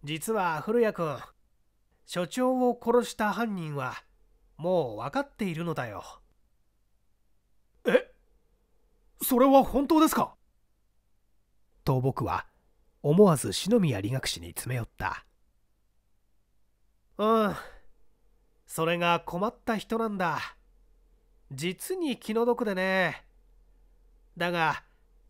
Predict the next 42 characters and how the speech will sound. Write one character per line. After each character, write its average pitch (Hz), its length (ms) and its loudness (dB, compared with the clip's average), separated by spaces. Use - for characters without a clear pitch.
今 214 260 -2
夜 165 200 0
僕 180 260 -4
は 135 380 -2
一 240 120 -4
切 240 420 -2
を 127 120 -6
検 247 320 -6
事 190 80 -8
に 123 160 -10
報 160 260 -4
告 247 240 -6
す - 120 -10
る 269 80 -6
こ 294 100 -6
と 294 120 -6
に 170 120 -4
し - 80 -14
て 135 160 -8
あ 135 80 -6
る。 117 160 -10
そ 185 220 -6
れ 226 120 -2
ま 240 200 -2
で 220 140 0
は 175 280 0
言 123 260 -6
え 151 40 -4
な 147 180 -2
い。」 143 120 -4
「ど 208 180 2
う 311 60 6
し - 100 0
て、 - 280 -4
ど 220 180 4
う 339 60 4
し - 100 -2
て 302 100 6
あ 208 100 6
な 220 80 2
た 208 140 4
は 175 260 4